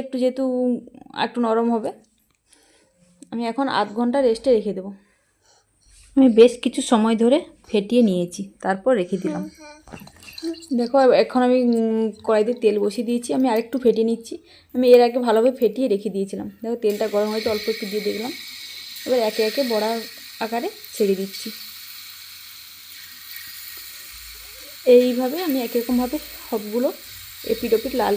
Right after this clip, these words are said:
করে ভেজে নেব। এরকম চালের গুঁড়ি দিলে, তোমরা চাইলে অনেকে, উম,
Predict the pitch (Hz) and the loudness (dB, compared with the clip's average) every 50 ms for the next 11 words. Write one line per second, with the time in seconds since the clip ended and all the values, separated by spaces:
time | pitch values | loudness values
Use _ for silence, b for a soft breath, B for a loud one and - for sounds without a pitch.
0 | 202 247 247 262 240 240 196 190 190 190 185 190 220 - - - - - - B | 0 0 0 2 2 2 2 0 -2 -4 -6 -8 -12 -16 -16 -18 -18 -18 -18 B
1 | B B B B B B B - - 220 240 240 269 269 254 262 226 208 220 247 | B B B B B B B -6 -2 -2 0 0 0 0 2 2 4 4 4 4
2 | 247 233 226 254 262 269 240 277 269 277 254 214 233 240 269 269 262 285 294 285 | 4 2 -2 -2 -2 -2 2 4 6 6 6 4 0 -2 -2 0 2 2 2 2
3 | 277 269 269 269 285 269 262 254 254 285 277 269 254 254 - - - - - - | 2 4 4 4 4 2 0 -2 -2 -2 -2 -2 -2 -6 -12 -18 -20 -18 -12 -8
4 | 110 220 233 233 233 | -6 -4 -2 0 2